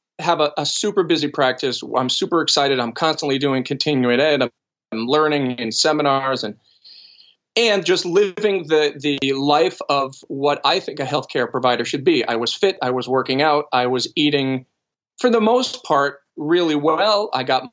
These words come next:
my sleep and so forth. And I got certified in neurology, or an advanced degree, if you will, in neurology in my field. And at the busiest time of that time,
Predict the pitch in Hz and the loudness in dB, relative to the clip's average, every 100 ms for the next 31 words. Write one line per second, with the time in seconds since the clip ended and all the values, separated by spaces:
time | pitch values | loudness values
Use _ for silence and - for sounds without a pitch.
0 | _ _ _ _ 127 120 - 214 208 147 | _ _ _ _ -6 -4 -2 -2 -2 -4
1 | 127 135 - 156 - _ _ _ _ _ | 0 -2 -2 -10 -12 _ _ _ _ _
2 | _ _ 196 190 180 - _ _ _ _ | _ _ 0 2 0 -4 _ _ _ _
3 | _ - 165 175 165 - 214 240 - 156 | _ -2 0 2 0 0 0 0 0 0
4 | 143 143 156 147 143 139 139 160 160 131 | 2 -2 -4 -4 -2 -2 0 2 0 -2
5 | 127 131 - 127 127 123 123 131 127 123 | -2 -2 -2 -2 0 0 0 -2 -2 0
6 | 131 131 123 135 123 135 147 135 131 127 | 0 0 -2 -4 -2 2 2 2 0 2
7 | 123 123 120 127 127 _ - 143 196 202 | 2 2 2 0 -2 _ 0 2 2 2
8 | - 127 123 123 _ _ - 120 110 - | 0 -2 -4 -8 _ _ -4 -4 -4 -2
9 | 120 120 120 - 135 139 147 143 147 196 | 0 0 -2 -2 -2 0 -2 0 2 2
10 | 170 170 160 - - 247 269 214 127 135 | 4 2 0 -6 -2 0 2 0 0 0
11 | 127 - - 117 110 202 | -2 -2 -4 -2 -2 -6